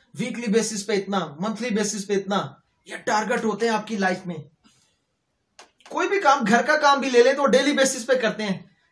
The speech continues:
खाना भी daily basis पे करते हैं, प्रे भी daily basis पे करते हैं, करते हैं ना, recreation भी daily basis पे करते हैं, आंखों का इस्तेमाल, आंखें चार जो करते हैं वो भी daily basis पे करते हैं।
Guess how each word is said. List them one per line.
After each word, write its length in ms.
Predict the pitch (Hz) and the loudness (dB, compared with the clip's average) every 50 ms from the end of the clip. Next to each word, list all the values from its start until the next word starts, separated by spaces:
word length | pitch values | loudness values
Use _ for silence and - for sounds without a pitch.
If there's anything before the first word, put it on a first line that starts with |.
| _ - | _ -4
खाना 280 | - 226 240 269 277 285 | 0 0 2 2 2 2
भी 140 | 294 285 | 2 0
daily 240 | 220 240 247 247 277 | 2 2 2 2 2
basis 340 | 277 254 233 - - 226 - | 4 4 4 4 2 -4 -6
पे 120 | - 226 | -4 -4
करते 280 | 196 214 202 175 - 190 | -4 -4 -6 -6 -4 -6
हैं, 300 | 175 160 - - _ _ _ _ - | -6 -8 -8 -14 _ _ _ _ 0
प्रे 220 | - 277 285 285 | 4 8 8 8
भी 120 | 285 311 277 | 8 6 0
daily 260 | 208 254 285 285 294 | 2 2 2 2 2
basis 380 | 285 269 254 247 - 247 - | 4 4 4 4 2 -4 -6
पे 120 | - 226 220 | -6 -6 -4
करते 280 | 220 208 180 - 190 | -4 -4 -6 -4 -6
हैं, 320 | 190 170 156 139 - _ _ _ _ _ _ _ _ _ _ _ _ _ _ _ _ _ - | -6 -6 -8 -10 -14 _ _ _ _ _ _ _ _ _ _ _ _ _ _ _ _ _ -8
करते 260 | 156 156 147 - 202 | -8 -6 -6 -6 -4
हैं 140 | 196 180 170 | -4 -4 -4
ना, 160 | 185 - - _ _ _ _ _ _ _ _ _ - | -6 -10 -14 _ _ _ _ _ _ _ _ _ -8
recreation 600 | 180 262 294 294 - 285 269 262 - - 302 302 285 | -6 -6 -6 -6 -6 -4 -2 -2 -2 -2 -2 -4 -2
भी 100 | 285 285 | -2 0
daily 260 | 214 254 254 254 262 | 2 2 2 0 0
basis 340 | 202 233 220 220 - 196 - | 2 0 0 0 -2 -6 -8
पे 120 | - 202 | -6 -6
करते 280 | 190 - 175 - - 175 | -6 -6 -6 -8 -8 -10
हैं, 220 | 160 139 139 - _ _ _ _ _ _ - | -10 -10 -12 -16 _ _ _ _ _ _ -4
आंखों 340 | 185 196 208 202 - 262 240 | 0 0 0 2 2 2 4
का 120 | 233 247 240 | 4 4 4
इस्तेमाल, 580 | 226 233 - 226 208 202 208 214 233 233 226 | 4 2 0 0 2 2 4 4 4 4 2
आंखें 360 | - 202 202 202 208 233 226 | 0 -2 -2 -2 0 0 0
चार 260 | - 220 202 202 214 202 | 0 2 4 4 4 4
जो 160 | 196 226 - | 4 2 2
करते 260 | 196 196 180 - 233 | 2 0 -2 -2 -2
हैं 80 | 240 233 | -2 -2
वो 120 | 220 - | -2 -2
भी 100 | 233 269 | 0 0
daily 260 | 208 262 269 285 294 | 0 0 0 2 2
basis 340 | 220 240 233 233 226 208 - | 2 2 2 2 0 -8 -6
पे 120 | - 202 | -6 -6
करते 260 | 190 202 185 - 190 190 | -4 -4 -6 -4 -4 -4
हैं। 360 | 180 165 160 - - _ | -4 -4 -6 -10 -16 _